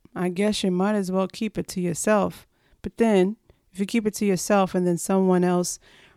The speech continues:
receives their version of this great thing, you ain't got no receipts. And sister, you need some receipts in order to prove how great you be. Is that right? Hmm. Well, I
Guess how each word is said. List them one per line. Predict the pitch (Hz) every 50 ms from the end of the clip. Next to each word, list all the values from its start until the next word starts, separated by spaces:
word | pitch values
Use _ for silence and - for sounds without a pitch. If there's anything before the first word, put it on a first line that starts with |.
| _ -
receives | 196 175 - - - 208 196 190 190 175 165 175 - - - _
their | - 160 180 180 180 185
version | 170 170 170 170 170 160 - 175 170 170 -
of | - - 170 151
this | 175 160 - - - - - 170
great | - 175 170 170 156 -
thing, | - - 190 190 180 170 160 165 180 - _ _ _ _ _ _ _ _ _ _ _ _
you | - 349 403
ain't | 415 381 311
got | 247 226 220
no | 214 208
receipts. | 208 214 208 - - 349 359 311 - - - - - - _ _ _ _ _ _ _ _ _ -
And | 311 330 -
sister, | - 392 349 - - 285
you | 285 294 339 370
need | 370 349 330 330 320
some | - - 269 240 208
receipts | 196 190 196 - - - 320 427 466 370 - - -
in | - 220
order | 220 220 208 208
to | 196 - - 190
prove | - - - - 339 339 330 294 254 226
how | 226 233 220
great | 202 185 208 220 220 220 202 - -
you | 214 202
be. | 180 - 302 359 370 302 240
Is | 190 185
that | 202 202 202 202
right? | 190 202 202 208 233 269 311 330 _ _ _ _ -
Hmm. | 285 262 247 233 226 214 - _ _ _ _ _ _ _ _ _ _ _ _ _
Well, | 269 262 254 247 254 - _ _ _ _ _ _ _ _ _ _ _ _ _ _ _ _ _ _ _ _ _ _ _ _ _ _ _ -
I | 214 226 226 214 190 180 170 175 202 254 262